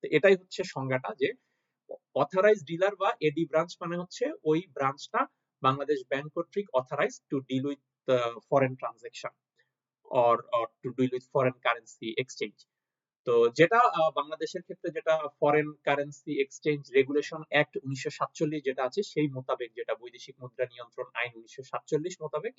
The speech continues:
এই, আহ, অথরাইজেশন গুলো বাংলাদেশ ব্যাংক দিয়ে থাকে, আহ, কমার্শিয়াল ব্যাংকগুলোকে। তো এখন, আহ, আমি যদি সঞ্চয়পত্র, let's say আমি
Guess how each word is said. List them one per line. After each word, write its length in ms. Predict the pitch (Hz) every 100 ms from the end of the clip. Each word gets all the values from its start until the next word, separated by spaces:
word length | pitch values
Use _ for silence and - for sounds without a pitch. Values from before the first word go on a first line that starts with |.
| -
এই, 200 | 117 110 _ _ _ _ _ _ -
আহ, 240 | 120 117
অথরাইজেশন 640 | 117 131 147 131 123 - 131
গুলো 180 | 123 123
বাংলাদেশ 360 | 120 120 123 107
ব্যাংক 160 | 113 117 113
দিয়ে 140 | 147
থাকে, 280 | 139 131 117 - -
আহ, 280 | 113 110 110 _ _ _ _ _ _ _ _ _
কমার্শিয়াল 480 | 135 131 - 135 117
ব্যাংকগুলোকে। 500 | 113 110 110 104 - - _ _ _ _ _
তো 320 | 131 117 110 - _ _
এখন, 360 | 143 147 233 185 - _
আহ, 460 | 127 127 123 120 120 - _ _ _ -
আমি 180 | 143 190
যদি 220 | 214 226
সঞ্চয়পত্র, 760 | - 180 185 226 233 220 - 185
let's 220 | 165 -
say 100 | 190
আমি 200 | 170 170